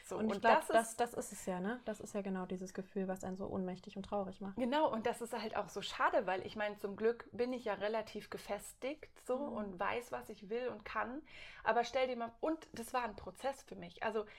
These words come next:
Speaker 1: ich hab mir dieses, dieses Clubleben wieder hart erkämpft
Speaker 2: Ja.
Speaker 1: und erarbeitet, weil es gab eine Zeit lang, da hatte ich Angst, da, dahin zu gehen.
Speaker 2: Ja, absolut.
Speaker 1: Eben aufgrund des Basses, aufgrund der Anstrengung.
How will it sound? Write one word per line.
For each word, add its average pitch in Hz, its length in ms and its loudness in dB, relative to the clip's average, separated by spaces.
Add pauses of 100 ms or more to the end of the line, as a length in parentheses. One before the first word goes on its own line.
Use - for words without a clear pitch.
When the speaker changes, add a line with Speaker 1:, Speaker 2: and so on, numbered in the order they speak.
(200)
Speaker 1:
ich - 200 -6 (320)
hab 254 220 -2
mir 240 160 -2
dieses, 220 460 -4
dieses 202 340 -8
Clubleben 208 640 2
wieder 196 300 -2
hart 277 200 6
erkämpft - 760 0
Speaker 2:
Ja. - 40 -4
Speaker 1:
und 196 100 -6
erarbeitet, 196 640 2
weil 226 200 6
es 208 100 -4
gab 330 220 6
eine 247 120 -4
Zeit 220 260 -2
lang, 202 140 -6
da 196 140 -8
hatte 311 140 0
ich - 160 -4
Angst, 190 320 -2
da, 190 80 -2 (260)
dahin 196 280 -6
zu 190 160 -8
gehen. 190 260 -4
Speaker 2:
Ja, 262 260 -4
absolut. 233 240 6
Speaker 1:
Eben 240 140 8
aufgrund 262 480 4
des 233 140 2
Basses, 214 420 0
aufgrund 269 400 -2
der 285 140 2
Anstrengung. 202 580 -6